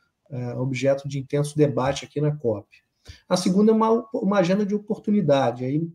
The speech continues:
conecta com o que o, o Luiz estava trazendo, ou seja, e o Brasil, nesse aspecto, tem uma grande oportunidade, que é se valer da sua matriz elétrica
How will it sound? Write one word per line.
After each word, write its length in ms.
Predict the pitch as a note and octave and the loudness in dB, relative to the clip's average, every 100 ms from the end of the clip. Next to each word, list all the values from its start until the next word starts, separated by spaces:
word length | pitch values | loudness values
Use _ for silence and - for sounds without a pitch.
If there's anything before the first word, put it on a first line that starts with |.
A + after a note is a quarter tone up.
| _ | _
conecta 460 | - D#3 D#3+ D#3+ E3 | -2 0 0 0 -6
com 180 | - D#3 | -6 -8
o 40 | |
que 140 | D3+ | 0
o, 60 | E3+ | 4
o 280 | E3+ E3+ D3+ | 4 4 2
Luiz 240 | D3+ D3+ | 4 2
estava 260 | D3+ - D#3+ | 0 -4 -4
trazendo, 520 | - G3+ C#3+ C3+ A#2+ | -2 -2 -2 -4 -6
ou 60 | B2+ | -8
seja, 320 | - A#2 A#2 _ _ | -10 -10 -12 _ _
e 60 | E3 | 2
o 40 | |
Brasil, 360 | E3+ E3+ C#3+ F#3+ | 6 6 6 2
nesse 220 | F#3 F3+ | 2 0
aspecto, 420 | D#3+ - F#3 - _ | -2 0 0 -2 _
tem 120 | F3+ | -2
uma 220 | F3+ F3 | 0 0
grande 400 | D3 D#3 F3+ F3+ | 2 2 4 2
oportunidade, 720 | D#3+ D3 D3 C3 A#2 G#2 - _ | 0 -6 -6 -8 -8 -10 -16 _
que 140 | C3+ | -2
é 260 | C3+ D3 D3 _ _ - | 0 0 -4 _ _ -8
se 180 | - | -2
valer 520 | E3 D#3 C3 B2+ B2 - _ _ | 2 2 4 0 -2 -8 _ _
da 100 | C3 | -8
sua 240 | B2 - D3 | -4 0 0
matriz 840 | D3 - C#3+ C3+ B2+ A2+ - - _ _ - | 0 -2 -4 -2 -4 -6 -14 -16 _ _ -6
elétrica 880 | B2+ B2+ C#3 C#3 B2+ A2 A#2+ A#2 | 0 4 4 4 -6 -8 -8 -8